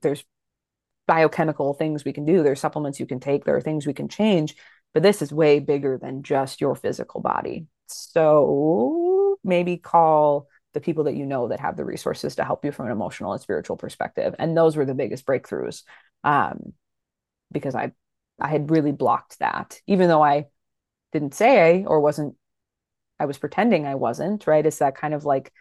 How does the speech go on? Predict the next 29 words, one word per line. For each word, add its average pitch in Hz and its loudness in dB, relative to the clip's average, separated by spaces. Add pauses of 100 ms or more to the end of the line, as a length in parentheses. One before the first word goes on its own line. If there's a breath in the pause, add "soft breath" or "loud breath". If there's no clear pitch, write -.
(240 soft breath)
shoulders 156 4
up, 143 2
everything's 151 -2
good, 175 8 (880)
but 156 -4
to, 151 0
like, 123 0
really 139 -2
tap 135 -8
in 117 -4
and 64 -8
listen, - -6
um, 71 -6
which 185 4
is 156 0
what 151 2 (600)
ultimately 135 -2
the 127 0
work 131 0
for 131 -2
me 131 -6
is - -8
about, 123 2
for 143 -6
myself 127 -6
and - -14
for - -10
my - -8
clients. - -12